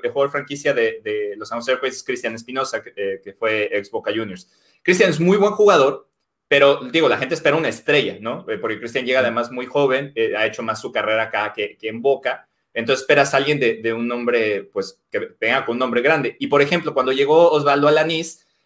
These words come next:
lo tomaron un poquito mejor porque, primero, era un hueco muy grande que había en el equipo porque habían pasado de ser,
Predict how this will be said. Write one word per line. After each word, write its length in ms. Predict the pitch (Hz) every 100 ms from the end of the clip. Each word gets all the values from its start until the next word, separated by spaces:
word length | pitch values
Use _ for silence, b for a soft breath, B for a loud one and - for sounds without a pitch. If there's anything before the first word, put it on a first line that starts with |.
| -
lo 100 | 208
tomaron 280 | 151 185
un 60 | 196
poquito 220 | 190 190
mejor 240 | 185 185 -
porque, 160 | 147
primero, 400 | 139 143 147 131 131
era 160 | 147
un 160 | 160 151
hueco 360 | 147 156 156
muy 280 | 135 139 151
grande 300 | 151 151 139
que 60 | -
había 120 | 120
en 60 | 135
el 80 |
equipo 360 | 131 143 143 143
porque 160 | - 107
habían 220 | 113 117
pasado 320 | 113 120 117
de 80 | 104
ser, 300 | 117 113